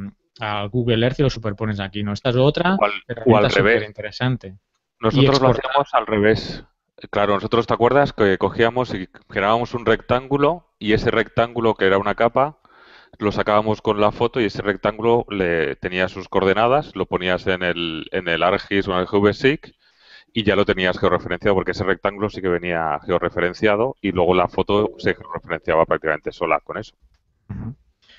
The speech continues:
Speaker 1: Y bueno, me podría ir a mi pueblo, Tarrasa, mi ciudad, bueno, más que mi pueblo. Y, y aquí hay más datos, ¿no? Porque ya hay más información, hay la parte de Street View, que uno, que es este coche de Google que fue,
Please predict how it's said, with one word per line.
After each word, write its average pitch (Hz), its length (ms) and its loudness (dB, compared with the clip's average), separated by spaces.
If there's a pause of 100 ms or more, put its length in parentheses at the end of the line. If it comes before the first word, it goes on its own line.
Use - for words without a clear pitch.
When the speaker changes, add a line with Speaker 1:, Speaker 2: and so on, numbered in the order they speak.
(320)
Speaker 1:
Y 117 80 -4
bueno, 110 240 0
me 101 60 -4
podría 110 320 2
ir 120 80 4
a 123 400 2
mi 120 140 2
pueblo, 143 380 4
Tarrasa, 147 640 0 (640)
mi 110 120 -6
ciudad, 113 420 -4
bueno, 101 220 -8
más 110 180 -8
que 107 100 -12
mi 104 120 -8
pueblo. 123 440 -2 (640)
Y, 123 440 4
y 131 140 0
aquí 117 180 0
hay 135 80 4
más 139 200 2
datos, 131 320 0
¿no? 127 140 0
Porque 110 280 -4
ya 110 240 -2
hay 117 100 -2
más 120 160 2
información, 123 600 2
hay 120 180 2
la 113 160 0
parte 117 240 0
de 113 60 4
Street 120 340 -4
View, 139 360 4
que 117 140 0
uno, 113 380 2 (640)
que - 80 -4
es 104 80 -4
este 110 260 -4
coche 123 240 0
de 117 140 4
Google 127 360 4
que 104 120 -2
fue, 113 720 0